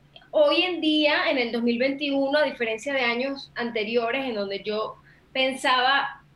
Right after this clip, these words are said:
que, que de alguna manera todo iba de lo que tú hacías, eh, de, que, que, que todo estaba en tu control, yo creo que me he puesto un poquito más humilde en ese aspecto y decir, bueno,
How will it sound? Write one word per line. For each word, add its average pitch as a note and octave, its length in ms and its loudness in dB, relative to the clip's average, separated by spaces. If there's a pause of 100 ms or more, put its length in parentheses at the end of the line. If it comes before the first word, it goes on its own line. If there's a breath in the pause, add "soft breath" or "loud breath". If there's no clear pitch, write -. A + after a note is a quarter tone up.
que, G#3+ 580 0 (460 loud breath)
que A3+ 560 0 (480)
de A3+ 360 -6
alguna B3+ 260 2
manera C#4+ 560 0 (100)
todo D#4 380 6
iba D#4 520 2
de A#3+ 160 0
lo A#3 120 0
que A#3 120 0
tú A#3+ 120 -4
hacías, A#3+ 540 -2 (600 soft breath)
eh, A3+ 320 0
de, G#3+ 320 -6
que, A#3+ 220 0
que, B3+ 240 0
que C4 80 -6
todo C4 140 0
estaba D#4+ 260 0
en D#4+ 80 0
tu D#4+ 140 -4
control, A#3+ 760 0
yo B3+ 180 -2
creo C#4+ 160 2
que C#4 460 0
me B3+ 180 0
he B3+ 80 -4
puesto C4+ 260 -6
un A#3 40 -10
poquito D4 320 -2
más C#4+ 180 -2
humilde D4 360 -2
en C4+ 80 0
ese C4+ 160 -6
aspecto C4 520 -4
y C4+ 120 -6
decir, A3+ 300 -4
bueno, A#3 300 -4